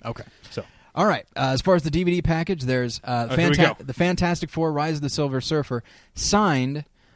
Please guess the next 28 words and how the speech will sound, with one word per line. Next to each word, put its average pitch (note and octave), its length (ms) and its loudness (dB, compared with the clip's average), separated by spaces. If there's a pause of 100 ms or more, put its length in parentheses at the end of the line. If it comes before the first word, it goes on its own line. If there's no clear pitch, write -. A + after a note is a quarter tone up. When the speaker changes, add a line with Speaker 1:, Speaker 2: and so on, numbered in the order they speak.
Speaker 1:
by C#3+ 200 2
Doug D#3+ 340 0
Jones, B2+ 560 0
who C3 100 -2
plays B2 260 -2
the A#2 80 -6
Silver A2+ 280 0
Surfer. - 360 -6 (720)
There D#3 220 6
is E3 260 0
the E3+ 320 0 (120)
Greg E3 240 4
Helvey D#3 360 2
directed, B2+ 560 0 (140)
Academy F3+ 500 -2
Award D3+ 380 0
nominated C#3 720 -2
short F#3+ 340 0
film A#2 460 -2
Kavi, C3+ 560 -6 (300)
which C#3+ 160 2
will E3 100 2
also D3+ 280 0
be A2+ 160 0
autographed F2+ 580 -8 (200)
by A#2+ 200 2
the A2+ 80 -2
director. G#2+ 380 -4